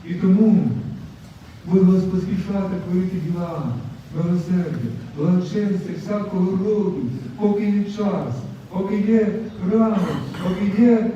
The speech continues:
в нас дихання і життя, поки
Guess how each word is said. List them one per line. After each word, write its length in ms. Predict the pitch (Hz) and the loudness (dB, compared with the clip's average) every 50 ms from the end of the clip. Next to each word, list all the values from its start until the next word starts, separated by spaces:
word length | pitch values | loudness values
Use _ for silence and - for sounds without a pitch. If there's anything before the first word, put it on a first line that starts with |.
| - - 147 | -4 -6 -2
в 40 | 147 | 0
нас 280 | 170 220 233 214 - - - 226 | 4 4 4 4 4 0 0 -2
дихання 520 | 214 196 - 226 226 226 214 208 202 202 202 | -2 -2 0 0 0 0 2 2 2 2 2
і 200 | 202 190 - - | 0 -2 -2 -4
життя, 640 | 202 - - - 247 240 233 208 180 - 123 117 - - - - - - - - - - | -4 -6 -6 -2 2 2 2 2 2 -2 -4 -4 -6 -8 -10 -12 -14 -16 -18 -20 -16 2
поки 480 | 214 214 220 220 226 226 233 226 220 | 6 6 6 6 6 6 4 4 2